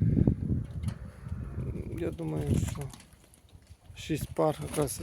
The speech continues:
тих молодих, всі, які тут є, будуть тут. І з цього боксу будуть також голуби літати.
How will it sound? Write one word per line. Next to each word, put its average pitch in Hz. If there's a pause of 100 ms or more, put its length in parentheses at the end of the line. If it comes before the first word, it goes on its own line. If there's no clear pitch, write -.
тих 143
молодих, 151
всі, -
які 170
тут - (120)
є, 151 (840)
будуть 143 (920)
тут. - (2750)
І 180
з -
цього 147
боксу 147
будуть -
також 151
голуби 160
літати. -